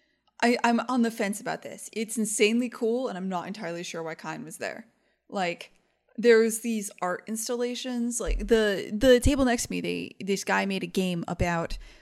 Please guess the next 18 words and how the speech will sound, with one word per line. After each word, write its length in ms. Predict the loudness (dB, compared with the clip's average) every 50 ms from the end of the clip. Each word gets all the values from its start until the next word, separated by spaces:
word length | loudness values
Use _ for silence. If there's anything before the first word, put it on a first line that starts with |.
| _ _ -6
uh, 360 | -4 -4 -2 -2 -2 -4 -6 -8 -10 _ _ _ _ _ _ _ _ _ -2
like, 300 | 0 0 0 -2 -6 -12 -14 _ _ -6
it's 180 | -4 -4 -2
a 60 | -4 -4
shredder 580 | -2 -4 -4 -4 -2 -2 -2 -2 -4 -6 -8 -10 _ _ _ _ _ _ _ _ _ _
that 120 | -4 -4 -4
he 160 | -4 -6 -12
paper 320 | -10 -10 -10 -8 -6 -8
mache'd 340 | -8 -6 -8 -6 -6 -6 -4 -4
around, 280 | -4 -4 -4 -4 -6
so 100 | -6 -8 -10
it 40 |
looked 120 | -12 -12 -10
like 100 | -12 -12
a 40 | -12
little 160 | -12 -12 -10
monster. 520 | -10 -10 -10 -10 -10 -8 -6 -6 -6 -6 -8 _ _ _ _ _ _ _ -4
And 260 | -2 -2 -4 -4